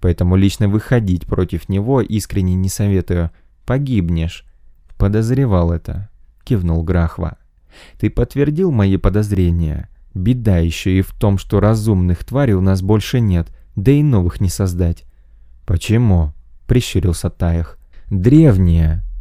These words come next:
тяжело вздохнул жрец. "Впервые на моей памяти лично вмешались. Все координаторы мертвы, и умирали они, поверь, страшно. Мне тоже досталось, но хоть жив остался. По их словам, творить такое живыми разумными недопустимо.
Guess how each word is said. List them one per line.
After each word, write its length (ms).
тяжело 440
вздохнул 480
жрец. 460
"Впервые 560
на 80
моей 260
памяти 540
лично 540
вмешались. 720
Все 260
координаторы 680
мертвы, 520
и 20
умирали 560
они, 320
поверь, 480
страшно. 720
Мне 180
тоже 220
досталось, 640
но 160
хоть 220
жив 280
остался. 720
По 80
их 220
словам, 520
творить 440
такое 360
живыми 400
разумными 600
недопустимо. 920